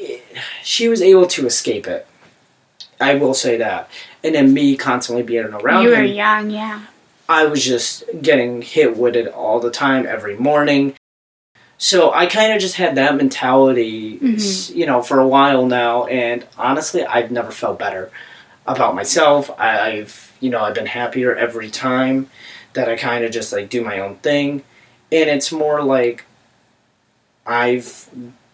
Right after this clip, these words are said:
Speaker 1: released so much stress. It's almost like the feeling of when <laughs> someone, you know,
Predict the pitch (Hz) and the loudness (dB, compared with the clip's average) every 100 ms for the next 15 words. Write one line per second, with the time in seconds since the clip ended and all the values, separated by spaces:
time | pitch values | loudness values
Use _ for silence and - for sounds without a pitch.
0 | - - 156 143 135 127 - 131 127 - | -20 -12 -6 -4 -2 -2 0 0 -2 0
1 | 127 120 180 - 185 190 202 208 - 170 | -2 4 4 6 6 6 4 2 0 4
2 | 160 156 156 - 151 143 139 131 127 123 | 4 2 -6 -6 -2 0 2 0 -2 -2
3 | 139 131 123 - _ _ _ _ _ _ | 2 2 0 -6 _ _ _ _ _ _
4 | _ - - 220 196 196 - - - - | _ -4 0 4 4 2 -2 -6 -12 -6
5 | - 196 180 180 175 143 - 170 151 139 | 0 2 4 4 4 0 -4 2 4 4
6 | 127 | 2